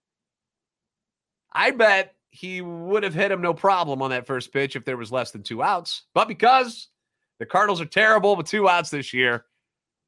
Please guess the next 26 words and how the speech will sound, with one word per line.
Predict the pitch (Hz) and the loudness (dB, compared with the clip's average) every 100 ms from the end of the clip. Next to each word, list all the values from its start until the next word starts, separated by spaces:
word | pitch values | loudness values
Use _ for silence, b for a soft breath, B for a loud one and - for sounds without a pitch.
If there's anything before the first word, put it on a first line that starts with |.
| _ _ _ _ _ _ _ | _ _ _ _ _ _ _
he | 120 | -4
misses | 160 202 190 175 | 0 0 0 0
them, | 180 170 170 - | 0 0 -2 -4
gets | 190 190 | -2 0
ejected. | 160 135 156 147 - 143 143 139 _ _ _ _ _ _ _ _ _ _ _ _ _ _ _ _ _ | -2 -2 -2 -2 0 0 0 -4 _ _ _ _ _ _ _ _ _ _ _ _ _ _ _ _ _
So | - 175 | 0 0
goes | 160 147 139 | 2 0 -2
the | |
Cardinals | - 123 113 95 | -6 -6 -6 -10
season | - 98 90 | -12 -14 -14
in | 82 | -18
twenty | 76 80 | -14 -16
twenty-three. | 76 - 73 - 71 - | -16 -20 -20 -20 -20 -10
Needless | 143 190 185 - | 0 2 2 0
to | 139 | -4
say, | - 139 - b b b | -2 -2 -2 b b b
things | 175 180 170 - - _ _ _ - | -2 -2 -4 -10 -14 _ _ _ -4
unraveled | 156 147 151 143 131 120 | -2 0 0 0 0 -6
quickly | - 135 135 127 123 | -4 -4 -2 -2 0
after | 120 120 | -2 -4
the | 113 | -8
Cardinals | 135 131 127 - | -2 -2 -4 -6
lost | 123 135 127 - | 0 0 0 -6
their | 123 | -8
starting | - 165 156 156 139 | -6 0 2 2 0
battery, | 143 143 143 117 98 | 0 0 0 -2 -8